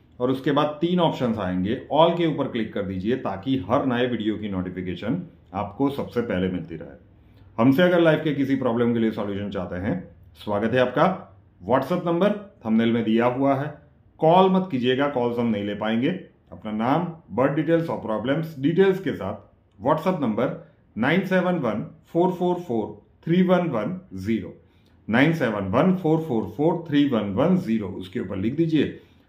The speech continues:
अक्षय जी आपको वहां पे मिलेंगे, प्रोसीजर वहां पे समझा दिया जाएगा।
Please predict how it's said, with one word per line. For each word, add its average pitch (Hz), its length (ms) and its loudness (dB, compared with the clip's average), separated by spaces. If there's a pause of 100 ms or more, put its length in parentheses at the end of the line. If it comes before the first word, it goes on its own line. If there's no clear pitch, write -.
(120)
अक्षय 180 300 2
जी 175 180 4
आपको 127 260 4
वहां 110 200 0
पे 107 120 -2
मिलेंगे, 131 360 0
प्रोसीजर 135 760 -4
वहां 95 260 -4
पे - 320 0 (180)
समझा 104 240 -4
दिया 90 200 -2
जाएगा। 78 380 -16